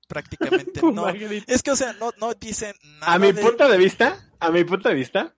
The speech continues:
Speaker 2: parece más el logo de Jaguar de los carros
Speaker 1: Sí,
Speaker 2: que el logo de los
Speaker 1: claro,
Speaker 2: Pumas.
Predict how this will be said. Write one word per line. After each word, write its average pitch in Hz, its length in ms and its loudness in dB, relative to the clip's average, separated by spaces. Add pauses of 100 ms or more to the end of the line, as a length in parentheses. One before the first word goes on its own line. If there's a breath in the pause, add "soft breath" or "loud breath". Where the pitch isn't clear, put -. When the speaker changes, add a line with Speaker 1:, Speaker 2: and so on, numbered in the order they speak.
Speaker 2:
parece 170 380 0
más 175 320 -2
el 147 140 0
logo 160 180 2
de 160 140 0
Jaguar 127 600 -2 (960)
de 139 140 -4
los 117 220 -8
carros 196 500 0
Speaker 1:
Sí, 254 240 -4
Speaker 2:
que - 220 -2
el 320 60 4
logo - 180 6
de - 40 6
los 143 140 -2
Speaker 1:
claro, 147 120 -2
Speaker 2:
Pumas. - 200 -6